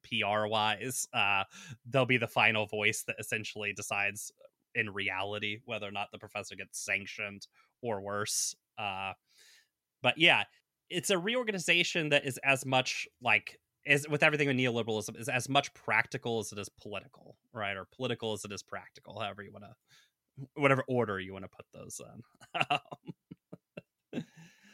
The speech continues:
there is one last thing that, uh, I kinda wanna talk about when we talk about,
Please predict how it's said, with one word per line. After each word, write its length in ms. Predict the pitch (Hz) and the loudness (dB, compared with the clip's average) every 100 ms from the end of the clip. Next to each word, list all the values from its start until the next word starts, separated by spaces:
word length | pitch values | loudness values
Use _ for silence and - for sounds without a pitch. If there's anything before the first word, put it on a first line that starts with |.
| _ _ - | _ _ -4
there 140 | 147 196 | 4 6
is 240 | 214 - | 6 4
one 240 | 170 180 | 4 4
last 400 | 160 147 143 - - | 6 6 4 0 0
thing 300 | 127 117 110 | 4 4 4
that, 180 | 110 104 | 2 2
uh, 220 | 107 104 104 | 4 4 4
I 120 | 104 | 2
kinda 240 | - 131 | 4 2
wanna 120 | 113 | 2
talk 320 | 92 - 110 113 | 0 0 0 0
about 140 | 98 | -4
when 60 | 98 | -4
we 20 | |
talk 160 | - | -6
about, 220 | 101 95 | -4 -4